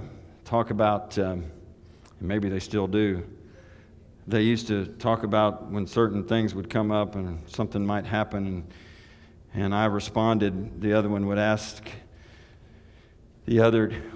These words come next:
"Was Dad gritting his teeth when he said that?" You know, it was kinda always my, I'm not really a yeller and screamer in those par-, but, uh, the, the gritted teeth is, that's an indication that something is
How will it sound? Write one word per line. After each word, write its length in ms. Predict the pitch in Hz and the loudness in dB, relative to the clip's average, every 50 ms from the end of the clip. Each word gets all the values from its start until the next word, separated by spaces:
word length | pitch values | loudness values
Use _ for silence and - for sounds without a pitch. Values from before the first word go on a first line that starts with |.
| - | -12
"Was 160 | 107 101 98 82 | -8 -8 -6 0
Dad 300 | 101 120 117 117 98 90 | 2 2 2 2 2 2
gritting 280 | 113 123 127 123 117 | 2 4 4 4 4
his 160 | 110 110 117 | 2 0 -2
teeth 340 | - - 127 123 123 120 - | -2 -2 0 0 0 -2 -4
when 100 | 110 107 | -2 -2
he 60 | 104 | -2
said 280 | 98 - 113 110 110 107 | -2 0 0 0 0 0
that?" 260 | 110 107 120 - - - - - - - - - - - - - - - - - - - - - - - | -2 -2 -2 -4 -8 -16 -20 -20 -20 -20 -20 -20 -20 -20 -20 -20 -20 -20 -20 -20 -20 -20 -20 -20 -20 -10
You 80 | - 113 | -6 -6
know, 60 | 110 | -4
it 0 | |
was 120 | 104 101 - | -4 -6 0
kinda 220 | - 139 123 113 | 2 4 4 6
always 340 | 110 113 117 113 110 107 92 | 4 4 4 4 2 2 2
my, 380 | 113 117 120 123 120 117 113 113 - - - - - | 2 2 4 4 2 2 0 -2 -6 -12 -14 -8 -4
I'm 180 | 107 120 120 | 0 0 2
not 240 | 123 123 120 113 120 | 4 4 4 2 2
really 280 | 120 120 113 113 107 101 | 2 4 4 4 4 2
a 40 | |
yeller 420 | 98 95 107 113 113 117 110 101 98 | 2 2 4 4 4 4 4 2 0
and 120 | 95 90 | -2 -2
screamer 480 | - - - - 135 127 120 104 95 92 | -4 -8 -2 2 4 4 6 4 4 2
in 120 | 95 95 | 0 0
those 180 | 95 95 92 92 | -2 -2 -4 -6
par-, 240 | - - 104 98 - | -6 -6 -6 -6 -4
but, 340 | 101 98 101 92 - - - | -4 -2 -2 -2 -4 -8 -10
uh, 140 | 98 90 87 82 | -10 -10 -10 -10
the, 160 | 92 98 90 82 82 - - | -10 -12 -12 -12 -14 -18 -16
the 80 | - 95 | -14 -14
gritted 440 | 87 95 113 131 135 131 123 98 - | -8 -2 -2 0 0 0 0 -2 -4
teeth 420 | - - 143 110 78 73 - - | -2 -2 0 0 -2 -4 -10 -10
is, 320 | 95 87 80 - - - - - - - - - - - - - - - - - - - - - - - - - - - - | -12 -12 -10 -12 -14 -14 -16 -16 -18 -20 -20 -20 -20 -20 -20 -20 -20 -20 -20 -20 -20 -20 -20 -20 -20 -20 -20 -20 -20 -12 -10
that's 180 | 107 107 - 123 | -10 -2 0 0
an 80 | 123 | 2
indication 720 | 127 170 160 160 147 - - - 156 147 120 - - 117 101 | 6 6 6 6 4 2 2 2 2 2 2 0 0 0 0
that 160 | 95 92 - | 0 -2 -6
something 540 | - - - 165 160 165 - 151 147 139 127 | -4 0 2 2 2 2 0 2 2 2 2
is 400 | 107 98 90 - - - - | 2 0 -4 -8 -10 -14 -16